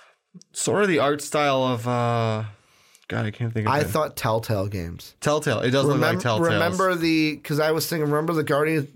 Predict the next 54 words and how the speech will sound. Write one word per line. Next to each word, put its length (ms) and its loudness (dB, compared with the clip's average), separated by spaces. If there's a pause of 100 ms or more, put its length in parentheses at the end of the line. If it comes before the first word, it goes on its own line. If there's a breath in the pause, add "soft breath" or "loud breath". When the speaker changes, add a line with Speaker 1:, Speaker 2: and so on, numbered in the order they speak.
Speaker 2:
Guardians 420 0
of 60 0
the 80 0
Galaxy 460 0
game 260 0
we 100 0
kinda 140 2
Speaker 1:
Yeah. 240 2
Speaker 2:
played 320 0 (300 loud breath)
before 280 0
my 120 0
laptop 520 0
couldn't 280 -2
handle 380 0
it? 140 -2 (480 loud breath)
Um, 560 0 (160)
Speaker 1:
Or 100 2
the 80 2
wa-, 140 2
Speaker 2:
th-, 120 -6 (200)
that's 300 2
Speaker 1:
was 120 -2
Speaker 2:
what 80 2
Speaker 1:
it 40 2
Speaker 2:
I 80 2
was 180 -2
getting 280 -2
vibes 460 -2
of. 220 -4
Speaker 1:
The 60 -2
Speaker 2:
Like, 140 2
Speaker 1:
Walking 380 0
Dead, 260 0
was 180 -2
it? 100 4
Speaker 2:
exactly. 560 0
The 100 2
Walking 480 0
Dead, 360 2
Speaker 1:
Not, 240 2
Speaker 2:
like 100 -4
Speaker 1:
not 240 0
as 260 0
comic 440 -2
bookish, 520 -2
but, 140 0
like, 340 0
sort 300 0
of 120 2
like 200 0
that 180 2
art 240 0
style, 320 0
too. 380 0